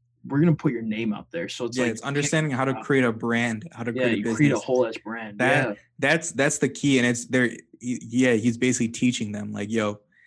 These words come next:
Speaker 1: Mm-hmm.
Speaker 2: to survive in this game, you need to create a brand. You need to be
Speaker 1: Exactly.
Speaker 2: someone," right? Like, not just like, "Oh, I,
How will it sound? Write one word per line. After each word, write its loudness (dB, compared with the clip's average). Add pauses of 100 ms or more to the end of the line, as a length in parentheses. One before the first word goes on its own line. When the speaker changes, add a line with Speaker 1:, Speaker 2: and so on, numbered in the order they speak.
Speaker 1:
Mm-hmm. 4
Speaker 2:
to 6
survive 0
in -2
this 0
game, -4
you -2
need 0
to 2
create -2
a -2
brand. -8
You 0
need 2
to 4
be 2
Speaker 1:
Exactly. -4
Speaker 2:
someone," -12 (200)
right? 0
Like, 0 (220)
not 0
just 0
like, 0 (320)
"Oh, 4
I, 0